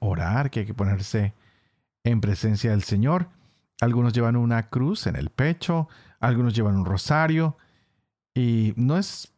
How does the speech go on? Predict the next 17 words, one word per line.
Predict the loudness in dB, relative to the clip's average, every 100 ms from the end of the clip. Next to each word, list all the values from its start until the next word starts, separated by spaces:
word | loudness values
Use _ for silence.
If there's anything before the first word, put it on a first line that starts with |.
| -6
solo | -2 0
para | 0 -2
que | -2
la | 0
gente | 0 0
los | 0 -2 -2
vea, | -2 -2
sino | -2 -2 0
es | -2 -2
para | -4 -4 -4
que | -6 -4
cada | 0 0
uno | 2
de |
nosotros | 0 0 -2 -4
se | -2
recuerde | -4 -2 -2 0 0 -2